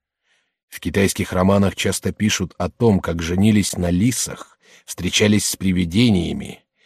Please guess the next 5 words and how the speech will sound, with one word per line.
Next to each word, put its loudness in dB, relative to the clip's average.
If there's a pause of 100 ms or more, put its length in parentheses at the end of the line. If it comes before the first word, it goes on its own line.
(220)
Чтобы 4
этого 8
не 8
случилось 2
здесь, 0